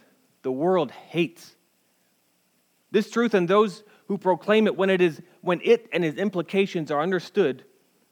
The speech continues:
are the target of every weapon the world can come up with. It is at this point that the rubber meets the road. Because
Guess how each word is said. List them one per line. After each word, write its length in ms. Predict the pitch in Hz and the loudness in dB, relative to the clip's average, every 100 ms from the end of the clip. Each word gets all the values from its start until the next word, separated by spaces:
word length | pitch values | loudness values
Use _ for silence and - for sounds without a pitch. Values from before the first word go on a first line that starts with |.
| _ - | _ -6
are 140 | 156 | -4
the 80 | 151 | -4
target 480 | - 175 196 190 143 | -2 2 4 2 0
of 180 | 135 - | -4 -2
every 380 | 185 226 214 220 | 0 2 2 0
weapon 380 | 180 185 185 160 | 2 2 2 -2
the 80 | 143 | -2
world 360 | 156 175 165 | 0 0 0
can 140 | 160 127 | -4 -8
come 200 | 156 143 | -4 -4
up 140 | - | -4
with. 120 | 110 _ _ _ _ _ _ _ _ _ _ _ _ | -10 _ _ _ _ _ _ _ _ _ _ _ _
It 120 | 165 | 2
is 140 | 202 175 | 2 4
at 200 | 156 160 | 0 2
this 200 | 262 - | -2 -2
point 460 | - 208 175 - - - _ | -8 -4 -2 -4 -16 -20 _
that 120 | 151 | -6
the 100 | 147 | -4
rubber 280 | 135 160 156 | -2 -2 -2
meets 260 | 143 143 - | -4 -6 -8
the 100 | 131 | -6
road. 280 | 131 107 _ _ _ _ _ _ _ _ _ _ - | -6 -8 _ _ _ _ _ _ _ _ _ _ -12
Because 460 | 156 214 190 151 | 2 4 4 0